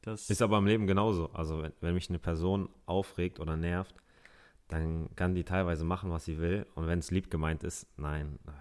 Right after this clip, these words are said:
Speaker 2: wie kann der mir das, wie kann der sowas fragen? Wie kann der
Speaker 1: Man wird schon
Speaker 2: Kennst
Speaker 1: sauer,
Speaker 2: das?
Speaker 1: ne? Aber
Speaker 2: Ja,
Speaker 1: das kenn
Speaker 2: ja.
Speaker 1: ich auch, wenn, wenn du von der Schule früher nach Hause gekommen bist und sie,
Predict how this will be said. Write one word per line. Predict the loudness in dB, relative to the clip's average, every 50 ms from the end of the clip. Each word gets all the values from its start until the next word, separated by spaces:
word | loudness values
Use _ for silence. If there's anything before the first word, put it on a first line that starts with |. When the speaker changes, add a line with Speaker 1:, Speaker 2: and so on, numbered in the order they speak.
| -12 -10
Speaker 2:
wie | -8 -8 -6
kann | -4 -4 -2
der | -2 -2
mir | -2 -2 -4
das, | -4 -6 -8 -10
wie | -12
kann | -8 -4 -4 -2 0
der | 0 0 0
sowas | 0 0 0 0 -2
fragen? | -4 -6 -4 -2 -2 -2 -2 -4 -6 -6
Wie | -8 -8 -8
kann | -6 -4 -4 -2
der | -2 -2 -4 -6 -8 -12 -20 -20 -20 -20 -20 -20 -20 -8 -2
Speaker 1:
Man | 0 2 4
wird | 4 4 4 4
schon | 4 6
Speaker 2:
Kennst | 8 8
Speaker 1:
sauer, | 8 10 8 8
Speaker 2:
das? | 8
Speaker 1:
ne? | 6 4 2 2 -2 -8 -20 -20 -20 _ _ _ 0
Aber | 6 8 10
Speaker 2:
Ja, | 10
Speaker 1:
das | 10 10 8
kenn | 8 8 8
Speaker 2:
ja. | 8 8
Speaker 1:
ich | 8
auch, | 8 8 6
wenn, | 6 4 4 2 2 2
wenn | 2 2
du | 2 2
von | 4 4
der | 4 4
Schule | 4 4 4 4 6 6 4
früher | 4 6 4 6 6
nach | 6 6
Hause | 8 6 6 6 4
gekommen | 4 4 2 2 2 2
bist | 2 0 -2
und | -4 -2
sie, | 0